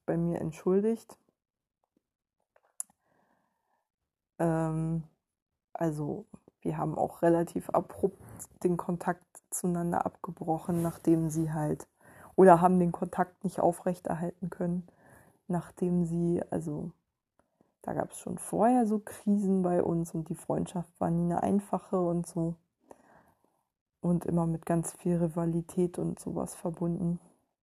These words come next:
Und Konkurrenz. Und das tut ja selten Beziehungen gut. Und, ähm, dann ist sie in der elften Klasse, glaub ich, auch noch alleine abgehauen. Und, äh,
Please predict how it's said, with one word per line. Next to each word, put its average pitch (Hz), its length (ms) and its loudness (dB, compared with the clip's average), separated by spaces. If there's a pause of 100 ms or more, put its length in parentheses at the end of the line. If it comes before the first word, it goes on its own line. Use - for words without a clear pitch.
(680)
Und 175 160 -2
Konkurrenz. 160 1120 -4
Und 170 360 -6
das 170 240 -6
tut - 280 -10
ja 160 180 2
selten 196 400 2
Beziehungen 175 580 0
gut. 170 220 -4 (880)
Und, 180 440 12
ähm, 165 400 6
dann 160 200 2
ist - 160 -4
sie 175 120 4
in 175 100 6
der 170 160 2
elften - 400 2
Klasse, 185 400 0
glaub 170 280 2
ich, - 240 -8
auch - 240 -20
noch - 180 -10
alleine 185 640 0
abgehauen. 208 800 -2
Und, 180 420 -4
äh, 180 300 -2